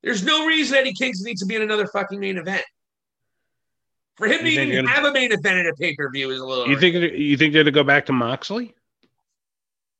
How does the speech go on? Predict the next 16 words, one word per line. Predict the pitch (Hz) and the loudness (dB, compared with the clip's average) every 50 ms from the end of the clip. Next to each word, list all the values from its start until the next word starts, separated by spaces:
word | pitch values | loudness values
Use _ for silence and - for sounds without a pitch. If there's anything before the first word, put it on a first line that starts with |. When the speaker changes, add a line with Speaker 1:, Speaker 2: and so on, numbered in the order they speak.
| _ _ _ _ _ _ _ | _ _ _ _ _ _ _
Speaker 1:
No, | _ 127 135 151 190 233 294 311 | _ -16 -10 -6 -4 -2 0 0
I | - 135 139 | 2 0 0
don't | 180 226 214 - | 0 -2 -4 -6
think | 214 208 - | -8 -8 -8
they're | 214 | -6
doing | 190 220 220 | -6 -6 -6
that | 220 208 214 | -6 -6 -6
either. | 226 254 302 349 - - - - - _ _ _ _ _ _ _ _ _ | -4 -4 -4 -4 -4 -4 -6 -8 -20 _ _ _ _ _ _ _ _ _
I, | - 156 151 - 147 135 - _ _ _ _ _ _ _ _ - - _ _ _ _ _ _ | -8 -8 -6 -6 -10 -14 -16 _ _ _ _ _ _ _ _ -20 -20 _ _ _ _ _ _
I | - 202 - | -10 -10 -8
don't | - 202 202 156 120 | -8 -10 -10 -12 -14
know | 113 139 175 | -12 -10 -10
what | 165 156 - | -10 -10 -14
they're | - 104 | -16 -20
doing, | 98 98 117 110 107 104 | -16 -16 -16 -16 -16 -16
man. | 107 107 110 117 | -16 -18 -18 -18